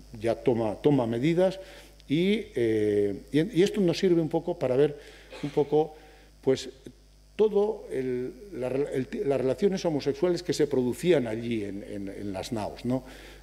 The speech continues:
Es, siempre a mí me ha parecido que, que unas relaciones en un espacio tan pequeño, pues, eh, pues, pues sean muy difíciles de mantener, ¿no? Por otra parte, en el caso, mm, en este caso,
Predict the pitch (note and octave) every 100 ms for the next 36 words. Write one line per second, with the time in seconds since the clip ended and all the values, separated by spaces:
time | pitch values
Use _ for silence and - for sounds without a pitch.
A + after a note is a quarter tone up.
0 | - A#2+ - - - - - D#3+ C#3 C#3+
1 | C3 C3+ B2+ B2+ A#2 D#3+ F3 F3 A#2+ A#2+
2 | - B2 B2+ B2+ C3 A#2+ D#3+ C#3 C3 C#3+
3 | C#3 D3+ C#3+ C#3+ C#3+ C#3+ C#3 F3+ E3+ G#3+
4 | - - C3 A2 B2+ A2 G#2 G2 - F#2
5 | - - F2+ C#3 C#3+ B2 G2+ D3+ - A2+
6 | G2 G#2+ F#2+ F2 A2 E3 B2+ A#2+ F3 -
7 | - - - - - - C#3 E3+ E3 D#3
8 | F3 - F#3+ G#3 - - - A#2+ C3 A#2
9 | - C#3+ - A2+ G#2 - C3 B2 A#2 G#2
10 | G#2+ B2+ B2 C3+ D3 - E3